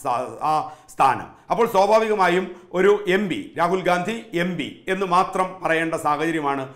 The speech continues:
നിലനിൽക്കുന്നത്. ഈ രാഹുൽ ഗാന്ധി ഒളിയിടത്ത് ഒളിത്താവളത്തിലേക്ക് പോവുകയാണ്. എന്തിനാണ് എന്നുള്ള ചോദ്യമാണ് ദില്ലി രാഷ്ട്രീയത്തിൽ ചർച്ചയാകുന്നത്.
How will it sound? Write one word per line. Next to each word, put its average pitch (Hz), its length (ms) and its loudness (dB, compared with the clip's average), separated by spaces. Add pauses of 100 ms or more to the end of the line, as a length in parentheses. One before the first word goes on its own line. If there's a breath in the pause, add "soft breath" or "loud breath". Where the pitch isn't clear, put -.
(140 loud breath)
നിലനിൽക്കുന്നത്. 135 640 -4 (240 soft breath)
ഈ 233 80 -2
രാഹുൽ 220 300 2
ഗാന്ധി 175 480 0
ഒളിയിടത്ത് 220 420 2
ഒളിത്താവളത്തിലേക്ക് 185 880 -2
പോവുകയാണ്. 117 560 -6
എന്തിനാണ് 160 600 -4 (240 loud breath)
എന്നുള്ള 156 280 -4
ചോദ്യമാണ് 143 680 -4 (180 loud breath)
ദില്ലി 156 240 -2
രാഷ്ട്രീയത്തിൽ 135 560 -8
ചർച്ചയാകുന്നത്. 98 720 -8